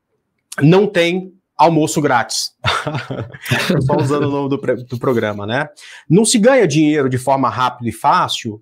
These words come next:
né? Em, em nada na vida, né? Assim, a não ser que você tenha sorte. Por exemplo, você pode comprar o bilhete da Mega Sena,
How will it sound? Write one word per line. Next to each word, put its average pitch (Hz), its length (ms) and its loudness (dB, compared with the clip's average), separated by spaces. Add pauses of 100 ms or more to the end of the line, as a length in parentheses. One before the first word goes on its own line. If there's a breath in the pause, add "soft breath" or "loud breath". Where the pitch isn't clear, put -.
né? 139 400 0
Em, 185 500 -2
em 269 40 4
nada 202 340 2
na 117 120 -2
vida, 110 340 -2
né? 120 280 -2
Assim, 117 360 0
a 117 140 0
não 190 100 0
ser 240 180 -4
que 233 140 -6
você 220 220 -2
tenha 220 240 -2
sorte. 175 500 0
Por 131 120 -6
exemplo, 120 180 0
você - 100 -8
pode 143 320 -2
comprar 143 360 0
o 147 60 0
bilhete 151 560 0 (280 soft breath)
da 135 120 2
Mega 131 280 2
Sena, 147 580 0